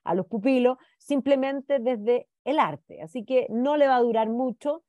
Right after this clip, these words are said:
sus clases de perspectiva, sí va a desarrollar todo este material que de alguna manera hace la teoría de la perspectiva para poder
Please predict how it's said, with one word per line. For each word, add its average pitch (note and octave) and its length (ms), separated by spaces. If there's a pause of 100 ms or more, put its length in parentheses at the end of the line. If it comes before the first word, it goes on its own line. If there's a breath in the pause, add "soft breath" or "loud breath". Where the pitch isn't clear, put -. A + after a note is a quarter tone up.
sus - 260
clases A3+ 500
de F3+ 140
perspectiva, B3+ 640
sí C4+ 220
va C4+ 140
a C4 40
desarrollar A#3 540
todo A3+ 180
este A3 160
material G#3 540
que G3+ 100
de F#3 60
alguna F#3+ 260
manera G3+ 360
hace A3+ 180
la G#3 120
teoría A#3+ 440
de C4 60
la A3 100
perspectiva A3 600
para F3+ 200
poder F#3+ 320